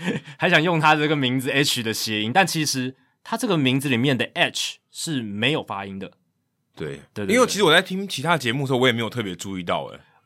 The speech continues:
Speaker 1: 而且我也听到很多美国人他们念 Cohen，但是我脑子里面就自己觉得，哦，那就是 Cohen，我好像是这样自己去解读，但其实你仔细去听，真的，他们都是念 Cohen，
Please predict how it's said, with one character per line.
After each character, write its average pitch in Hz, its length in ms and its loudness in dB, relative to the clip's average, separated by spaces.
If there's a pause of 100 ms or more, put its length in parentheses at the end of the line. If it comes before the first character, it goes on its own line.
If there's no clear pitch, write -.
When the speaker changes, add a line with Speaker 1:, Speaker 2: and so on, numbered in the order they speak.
(160)
Speaker 1:
而 247 80 2
且 233 120 4
我 190 100 6
也 208 80 8
听 208 180 2
到 208 140 8
很 127 240 -4
多 139 180 0
美 131 140 0
国 107 140 -4
人 107 100 -6
他 117 80 -2
们 113 180 -2
念 113 440 -2
Cohen， 131 400 2 (160)
但 240 140 6
是 220 240 0 (480)
我 175 120 -2
脑 214 160 6
子 127 100 -4
里 123 60 -2
面 127 140 0
就 156 100 -2
自 160 140 -2
己 120 80 0
觉 104 160 -4
得， 104 140 -4
哦， 131 220 -2
那 180 80 2
就 165 140 0
是 147 400 -2 (240)
Cohen， 131 520 0 (240)
我 139 60 -4
好 135 120 2
像 131 100 4
是 151 100 -2
这 147 80 0
样 147 140 4
自 156 80 -4
己 131 100 0
去 131 140 0
解 104 180 -4
读， 90 160 -12
但 208 140 4
其 165 160 -2
实 165 80 0
你 180 100 2
仔 180 160 -4
细 113 60 -2 (100)
去 123 60 0
听， 120 180 2
真 185 200 4
的， 156 180 2 (140)
他 202 100 0
们 185 80 4
都 160 100 2
是 165 60 -4
念 175 180 2
Cohen， 143 460 2